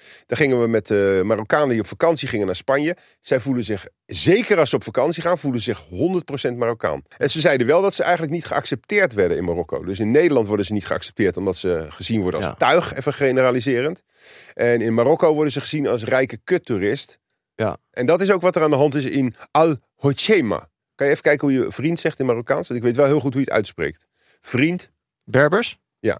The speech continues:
Speaker 1: Berbers vriend.
Speaker 2: Ja, Zawi.
Speaker 1: Zawi. Je moet,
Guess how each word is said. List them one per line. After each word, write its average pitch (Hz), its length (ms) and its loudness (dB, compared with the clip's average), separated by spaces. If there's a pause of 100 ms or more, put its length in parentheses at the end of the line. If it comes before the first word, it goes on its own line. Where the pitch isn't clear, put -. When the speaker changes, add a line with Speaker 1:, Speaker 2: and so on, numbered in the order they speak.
Speaker 1:
Berbers 117 600 -2
vriend. 101 460 -6 (280)
Speaker 2:
Ja, 117 240 0
Zawi. 117 440 0 (320)
Speaker 1:
Zawi. 202 340 0
Je 110 100 -14 (440)
moet, 170 200 -2